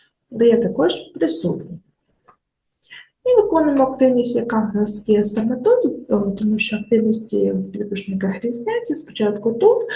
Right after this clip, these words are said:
а потім також подивимося, що в нас є в нашому друкованому підручнику. Типова активність, richtig oder falsch, правда чи неправда. Лукас sucht virtuelle Freunde. Richtig.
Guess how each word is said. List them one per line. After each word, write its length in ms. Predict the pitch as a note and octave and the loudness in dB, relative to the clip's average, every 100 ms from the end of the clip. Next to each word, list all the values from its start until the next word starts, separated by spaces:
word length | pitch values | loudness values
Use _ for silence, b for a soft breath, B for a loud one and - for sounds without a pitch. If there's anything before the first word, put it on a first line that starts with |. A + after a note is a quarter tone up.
| B B B | B B B
а 120 | D4 | -4
потім 480 | C#4 G#4 - A3 A3+ - - | 2 2 2 0 0 -8 -10
також 500 | G#3 B3 B3+ - - - - | -4 0 0 0 -4 -8 -8
подивимося, 540 | F#3 G#3+ A3+ - G#3+ | 2 4 4 2 -2
що 240 | - - | -4 -2
в 20 | G3 | 2
нас 300 | F#3+ - B3+ | 2 2 0
є 100 | A#3+ | 2
в 40 | |
нашому 420 | G3+ G#3+ - G#3 | 2 2 2 0
друкованому 580 | F#3 F#3 - F#3+ F#3 F3+ | 0 -2 0 4 6 4
підручнику. 760 | F#3 F3+ F3+ E3+ - F#3 F#3 B B B - | 2 -4 -2 -2 -6 -4 -4 B B B -10
Типова 380 | - F4 A3+ A3 | 0 4 6 6
активність, 580 | A3 A4 A#4 G#4+ - C#4 | 6 2 2 0 0 0
richtig 340 | C#4 - G#3+ | 0 0 0
oder 300 | G#3 G#3 G#3+ | 0 -2 -2
falsch, 420 | F4+ G4 G4+ - | 0 2 2 0
правда 260 | C4 C4 A#3+ | -2 0 0
чи 280 | A#3 - G#3 | 0 -2 -2
неправда. 480 | F#3 F#3 E3+ F3 F#3+ B B - | -2 -2 0 -2 -2 B B 0
Лукас 540 | A4+ - - - - | 2 4 2 2 -2
sucht 280 | C#4+ D#4+ C#4+ | 0 0 0
virtuelle 680 | G#3+ - G3 A3 G#3+ G#3 - | 0 2 2 4 4 2 0
Freunde. 420 | F#3 E3+ F3 E3+ - - _ | 2 2 2 -2 -6 -14 _
Richtig. 480 | E4 E4 E4 C4+ C4 | -4 -4 -2 -2 -2